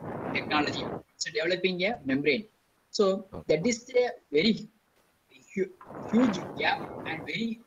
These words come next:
Speaker 1: opportu-, very big opportunities lying on that particular aspect. If you have a very good membrane science, and if you want to de-, convert that membrane science into membrane technology, it's a fantastic. So I'm, I'm urge you to, to work on that.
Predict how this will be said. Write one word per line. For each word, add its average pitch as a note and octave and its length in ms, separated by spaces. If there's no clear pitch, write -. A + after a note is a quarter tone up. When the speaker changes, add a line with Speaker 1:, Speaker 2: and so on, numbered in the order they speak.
Speaker 1:
opportu-, D#3+ 480
very E3+ 180
big A3+ 220
opportunities G3 680
lying F3 320
on D#3+ 220
that E3 260
particular D#3+ 400
aspect. D3+ 560
If E3 160
you F3+ 100
have F#3 160
a G#3 100
very D#3+ 160
good F#3 220
membrane F3+ 340
science, E3 520
and E3 140
if E3 100
you E3 60
want G3+ 240
to A3 60
de-, D3+ 200
convert F#3 460
that - 200
membrane G3+ 340
science F3+ 280
into F3+ 180
membrane D#3+ 380
technology, D#3+ 600
it's - 140
a D#3+ 60
fantastic. - 600
So F#3+ 380
I'm, E3+ 260
I'm E3 180
urge E3+ 300
you A#3+ 100
to, A3 220
to G3+ 120
work E3 240
on G#3 220
that. E3 340